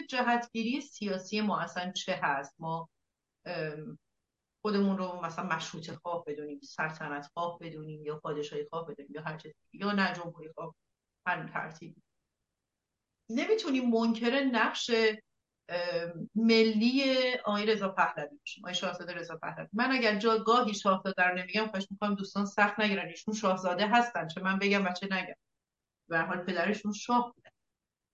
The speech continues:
ام، و بحثی که می‌خوام مطرح کنم این هست که یک، به خوبی واقف هستن که، اه، بخشی از وظایفشون به عنوان حالا کسی که یک نقش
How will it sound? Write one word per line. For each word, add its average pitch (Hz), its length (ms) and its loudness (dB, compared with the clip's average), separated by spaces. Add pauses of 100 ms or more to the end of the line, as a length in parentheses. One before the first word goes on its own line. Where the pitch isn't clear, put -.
(380)
ام، 226 680 6 (180)
و 240 320 10
بحثی 302 300 8
که 370 80 -6
می‌خوام 233 480 2
مطرح 233 420 2
کنم 247 300 -2
این 285 180 -8
هست 269 260 -4
که 233 440 -2 (180)
یک، 294 300 -4 (140)
به 214 140 0
خوبی 277 440 0
واقف 269 400 4
هستن 233 540 4
که، 226 280 0
اه، 214 160 4
بخشی 254 500 6
از 220 260 4
وظایفشون 208 840 6
به 185 80 -2
عنوان 190 320 2
حالا 175 220 -2
کسی 202 280 -6
که - 200 -12
یک 165 120 -14
نقش 185 280 -2